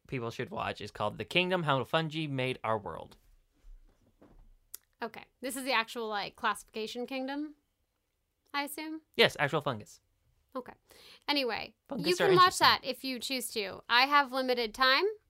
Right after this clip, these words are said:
Speaker 2: I'm going to watch things with animals when I watch
Speaker 1: You should
Speaker 2: things.
Speaker 1: watch the plants.
Speaker 2: Uh, maybe, if I'm really, really bored one day, but I have plenty
Speaker 1: You
Speaker 2: of other
Speaker 1: won't
Speaker 2: things
Speaker 1: be
Speaker 2: to do.
Speaker 1: bored.
Speaker 2: No.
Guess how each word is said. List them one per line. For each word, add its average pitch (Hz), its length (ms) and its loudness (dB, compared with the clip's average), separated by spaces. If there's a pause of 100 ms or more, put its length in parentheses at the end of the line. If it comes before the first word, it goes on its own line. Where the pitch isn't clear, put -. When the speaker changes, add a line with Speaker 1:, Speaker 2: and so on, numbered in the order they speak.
Speaker 2:
I'm 247 280 2
going 254 180 -2
to 247 80 -8
watch 240 220 -4
things 233 180 -6
with 226 80 -10
animals 214 420 -6
when 202 140 -10
I - 100 -10
watch - 140 -10
Speaker 1:
You 113 60 -6
should 110 120 -6
Speaker 2:
things. 117 100 -4
Speaker 1:
watch 117 240 0
the - 80 -18
plants. - 480 -12 (1400)
Speaker 2:
Uh, - 40 -18 (100)
maybe, 220 480 -10
if 226 120 -6
I'm 233 220 -2
really, 220 280 -4
really 202 240 -8
bored - 280 -18
one 180 160 -12
day, 220 320 -14
but 220 100 -10
I 220 40 -8
have 208 180 -12
plenty 214 200 -4
Speaker 1:
You 254 60 0
Speaker 2:
of - 20 -2
other 120 80 0
Speaker 1:
won't 131 120 0
Speaker 2:
things - 60 -6
Speaker 1:
be 139 80 -2
Speaker 2:
to 120 60 -6
do. 131 80 0
Speaker 1:
bored. 139 280 0 (1120)
Speaker 2:
No. 226 280 -8